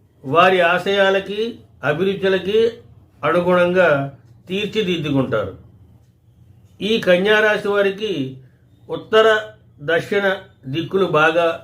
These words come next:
కలిసి వస్తాయి. కుజ దశలో రవాణా వ్యాపారం బాగా కలిసి వస్తుంది. విష్ణు ఆరాధన, గణపతి ఆరాధన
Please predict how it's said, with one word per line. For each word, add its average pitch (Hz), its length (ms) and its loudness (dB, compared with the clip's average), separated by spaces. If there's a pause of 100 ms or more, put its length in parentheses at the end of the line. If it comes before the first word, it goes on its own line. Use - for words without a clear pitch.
కలిసి 151 240 -4
వస్తాయి. 127 440 -4 (960)
కుజ 190 220 0
దశలో 226 760 2 (300)
రవాణా 202 540 2
వ్యాపారం 202 720 -2 (100)
బాగా 185 320 4
కలిసి 190 380 -4
వస్తుంది. 151 520 -6 (800)
విష్ణు 185 360 2
ఆరాధన, 196 720 2 (520)
గణపతి 202 720 -8
ఆరాధన 180 760 0